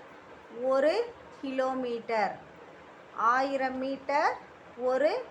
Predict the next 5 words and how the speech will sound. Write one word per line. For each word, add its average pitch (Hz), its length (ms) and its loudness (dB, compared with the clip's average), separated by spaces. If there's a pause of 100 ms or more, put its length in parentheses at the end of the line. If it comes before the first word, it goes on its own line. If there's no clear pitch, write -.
கிலோமீட்டர். 240 880 -2 (460)
இந்த 262 220 -2
திட்ட 285 520 2
அலகல்-, 269 440 2 (200)
அளவுகளை 262 680 0